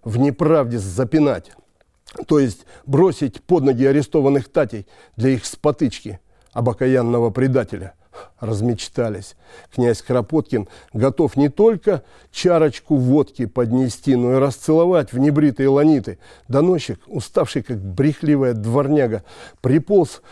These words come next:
в сыскной приказ вместе с последней ватагой арестантов и слышит отовсюду: «Каин, Каин, Каин!» Выходят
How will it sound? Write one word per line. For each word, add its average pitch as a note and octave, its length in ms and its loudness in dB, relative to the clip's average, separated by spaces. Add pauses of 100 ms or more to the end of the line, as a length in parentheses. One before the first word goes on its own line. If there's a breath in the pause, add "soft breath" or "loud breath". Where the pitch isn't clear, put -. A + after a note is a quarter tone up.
(180 soft breath)
в - 60 -20
сыскной E3+ 500 0
приказ D#3 560 -2 (680 soft breath)
вместе E3+ 360 2
с - 60 -4
последней E3 480 0
ватагой D3 420 2
арестантов C#3 560 -2
и - 20 -8
слышит F3+ 460 0
отовсюду: D3+ 640 0
«Каин, E3+ 560 -2
Каин, D#3+ 720 -2 (200)
Каин!» F#3+ 640 0 (600 loud breath)
Выходят D#3+ 540 2